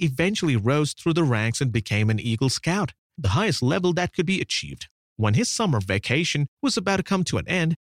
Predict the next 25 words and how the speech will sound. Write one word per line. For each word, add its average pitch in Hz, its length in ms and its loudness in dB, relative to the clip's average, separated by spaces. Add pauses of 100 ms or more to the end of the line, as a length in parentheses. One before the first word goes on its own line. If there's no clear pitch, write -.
he - 140 -2
regretfully 185 640 0
packed 180 320 0
up 113 140 -2
his 85 160 -2
gear 160 420 0
and 165 140 2
his 165 120 0
boots 131 360 0
to 139 100 -2
go 107 200 2
back 104 280 -2
to 151 80 -2
school. 214 480 -2 (400)
The 98 100 -2
year 160 300 2
nineteen 180 460 0
seventy-nine 101 720 -2 (220)
was 131 120 2
a 117 40 0
crucial 208 540 0
one 151 280 2
for 87 180 0
him, 151 320 2 (120)
since 262 300 -2